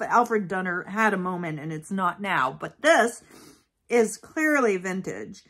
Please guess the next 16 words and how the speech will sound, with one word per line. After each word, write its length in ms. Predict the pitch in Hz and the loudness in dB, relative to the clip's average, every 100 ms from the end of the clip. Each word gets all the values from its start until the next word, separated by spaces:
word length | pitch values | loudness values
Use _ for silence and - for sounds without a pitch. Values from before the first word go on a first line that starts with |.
| _ _ _ | _ _ _
It's 340 | - 226 226 220 | -4 -4 -4 -8
made 300 | 226 240 302 | -2 0 2
in 140 | 302 | 2
U 180 | 294 277 | 2 2
S 240 | 269 285 | 0 -2
A, 520 | 220 185 180 190 247 _ _ _ _ _ _ _ | -4 -2 -2 -2 -4 _ _ _ _ _ _ _
hand 380 | - 247 262 262 | -4 0 2 4
wash, 500 | 247 233 226 240 - - 165 | 8 10 10 6 -2 -14 -4
dry 560 | 180 185 202 240 - - _ _ | 4 6 6 4 -2 -8 _ _
flat. 580 | - 190 170 175 247 - - _ _ - | -2 4 6 6 4 -6 -20 _ _ -20
It's 140 | 98 | -6
got 340 | 214 196 185 - | 2 4 2 -4
the 140 | 180 | -10
telltale 880 | - 226 226 220 226 208 202 208 214 _ - - _ _ _ _ _ _ _ _ | -6 -2 -2 -2 0 4 4 2 -4 _ -20 -20 _ _ _ _ _ _ _ _
shoulder 400 | - - 254 220 | -14 -4 -2 -2
pads. 600 | 160 160 123 131 208 214 | -4 -2 -2 -2 -4 -10